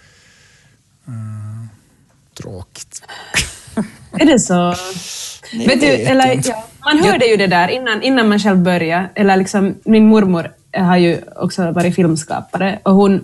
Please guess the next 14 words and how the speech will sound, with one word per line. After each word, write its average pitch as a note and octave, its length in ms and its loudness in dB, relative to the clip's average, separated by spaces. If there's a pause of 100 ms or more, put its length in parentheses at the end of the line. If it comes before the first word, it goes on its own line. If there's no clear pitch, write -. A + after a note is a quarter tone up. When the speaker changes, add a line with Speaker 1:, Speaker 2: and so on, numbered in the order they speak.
(440)
Speaker 2:
när G3+ 120 4
jag F#3+ 60 4
växte F#3+ 320 0
upp F#3 400 0
så E3 400 -6
tittade F3+ 260 0
vi F3 60 4
aldrig E3+ 260 2
på F#3 100 -4
filmer. - 440 -6
För G3 120 -8
hon, E3 320 -2
hon E3+ 260 2
liksom D#3+ 560 -2